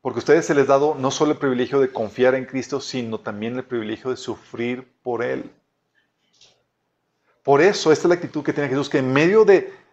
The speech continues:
de la travesía del dolor físico, del desgaste, de la traición y demás, Él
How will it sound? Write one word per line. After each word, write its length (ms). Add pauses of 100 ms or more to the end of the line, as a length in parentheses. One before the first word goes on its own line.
de 220
la 160
travesía 500
del 220
dolor 280
físico, 680
del 180
desgaste, 640
de 140
la 140
traición 720
y 80
demás, 460 (1300)
Él 440